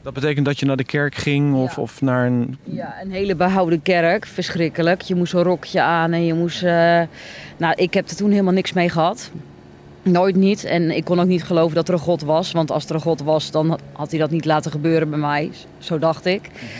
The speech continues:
Speaker 2: Tot, even kijken, net toen ik dertig was, toen zei een vriendin tegen mij van, eh, "Ja, Jet, ik heb God gesproken." En die vroeg wanneer je mee naar de kerk ging. Ik denk, "Zo." En die vrouw, die, eh, dat is een plat Utrechtse.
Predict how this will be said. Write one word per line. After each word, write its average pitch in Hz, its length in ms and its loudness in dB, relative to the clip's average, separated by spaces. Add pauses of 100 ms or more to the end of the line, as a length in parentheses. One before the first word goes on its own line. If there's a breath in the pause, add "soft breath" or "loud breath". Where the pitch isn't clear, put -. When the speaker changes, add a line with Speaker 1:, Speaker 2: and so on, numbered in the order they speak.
(320 loud breath)
Speaker 2:
Tot, - 360 0
even 185 320 0
kijken, 190 500 0
net 190 240 -4
toen 202 140 0
ik 160 180 -4
dertig 196 300 -2
was, 156 200 -2
toen 170 100 -8
zei 165 220 2
een 160 60 -2
vriendin 170 360 0
tegen 165 320 -2
mij 156 260 0
van, 160 260 -2 (100)
eh, 151 360 2
"Ja, 220 180 0
Jet, 185 200 0
ik - 60 -10
heb 185 100 -6
God 226 220 -2
gesproken." 170 460 0
En 190 60 0
die 190 100 -2
vroeg 190 160 -2
wanneer 185 200 2
je 185 60 2
mee 175 140 2
naar 170 80 2
de 160 80 -2
kerk 202 280 0
ging. 208 320 -4 (720 loud breath)
Ik - 140 -8
denk, 117 200 -4
"Zo." 120 720 0
En 156 140 -2
die 165 280 0
vrouw, 175 480 0
die, 165 320 2
eh, 160 300 4
dat 151 120 0
is 156 120 -4
een 147 80 -12
plat 175 220 -2
Utrechtse. 185 520 -4